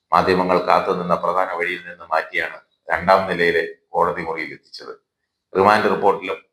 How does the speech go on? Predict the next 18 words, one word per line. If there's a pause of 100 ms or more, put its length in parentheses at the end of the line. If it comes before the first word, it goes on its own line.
ജാമ്യ
ഹർജിയിലും
വാദം (520)
രണ്ട്
മുപ്പത്
വരെ
നീണ്ടു. (760)
ഉച്ചയ്ക്ക്
ശേഷം (260)
ഉത്തരവ്
പറയാൻ
കോടതി
പിരിഞ്ഞു. (840)
ബോബിയോട് (420)
കോടതി
മുറിയിൽ
തുടരാനും
നിർദ്ദേശിച്ചു.